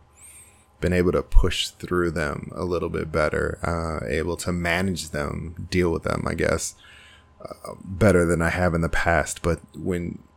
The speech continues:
when you don't have the tools or the support or whatever is needed for you to get through that depression on your own, it can, it can be a struggle.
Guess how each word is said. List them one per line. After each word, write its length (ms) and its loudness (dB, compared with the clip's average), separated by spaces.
when 140 2
you 140 4
don't 460 4
have 300 2
the 80 2
tools 580 0
or 120 0
the 100 -2
support 600 0
or 100 -2
whatever 640 4
is 460 0
needed 600 2
for 140 -6
you 160 -2
to 80 -2
get 260 -2
through 320 0
that 180 0
depression 480 8
on 120 0
your 200 0
own, 180 -4
it 100 -10
can, 260 -6
it 140 -2
can 120 -2
be 120 2
a 80 4
struggle. 600 2